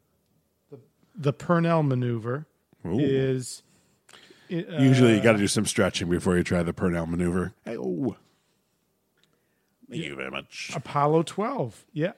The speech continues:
Speaker 1: So that, that's a reference to a real, so that, now, have you read the book?
Speaker 2: Yes.
Speaker 1: S-, phenomenal book.
Speaker 2: The, the Council of Elrond.
Speaker 1: Oh, yeah. <laughs> Yes.
Speaker 2: And who doesn't know it?
Speaker 1: <laughs> The,
Speaker 2: Who
Speaker 1: uh,
Speaker 2: doesn't know what
Speaker 1: the
Speaker 2: it
Speaker 1: P-,
Speaker 2: is?
Speaker 1: the P R woman. Uh,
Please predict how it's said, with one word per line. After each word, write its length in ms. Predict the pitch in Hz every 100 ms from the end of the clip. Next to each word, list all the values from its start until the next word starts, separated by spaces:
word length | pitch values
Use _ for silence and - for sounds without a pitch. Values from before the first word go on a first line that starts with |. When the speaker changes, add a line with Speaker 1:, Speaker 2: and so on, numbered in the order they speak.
| _ -
Speaker 1:
So 160 | 165
that, 300 | 147 170 -
that's 240 | 160 170 -
a 60 |
reference 440 | 196 185 - 170 -
to 120 | 170
a 40 | 147
real, 580 | 123 143 147 151 151 - _ _ _ _ _ _ -
so 180 | - 175
that, 360 | 151 202 - 233
now, 180 | 165 143
have 100 | 165
you 120 | 196
read 160 | 190 143
the 60 |
book? 420 | 123 143 - - - _
Speaker 2:
Yes. 360 | 117 - - - _ _ _ _ _ _
Speaker 1:
S-, 200 | - 339 - _
phenomenal 540 | - 170 185 202 160
book. 380 | 127 123 120 - -
Speaker 2:
The, 300 | - 98 95 - _ _
the 100 | -
Council 360 | 104 110 104 110
of 60 | 117
Elrond. 460 | 143 98 80 76 - _ _ _ _ _ _ -
Speaker 1:
Oh, 160 | 226
yeah. 240 | 208 220 131
<laughs> 60 | - - - - -
Yes. 320 | 311 - - - 320
Speaker 2:
And 160 | 127 123
who 220 | 135 143
doesn't 320 | 135 127 135
know 240 | 127 143 98
it? 160 | 80 - -
Speaker 1:
<laughs> 160 | 190 - -
The, 180 | 220 185
Speaker 2:
Who 60 | 165
Speaker 1:
uh, 60 |
Speaker 2:
doesn't 200 | 135 127
know 120 | 120
what 180 | 117 117
Speaker 1:
the 60 | 165
Speaker 2:
it 20 |
Speaker 1:
P-, 60 | 202
Speaker 2:
is? 100 | 180
Speaker 1:
the 100 | 170
P 200 | 185 165
R 180 | 160
woman. 400 | 151 147 139 143 -
Uh, 300 | 175 147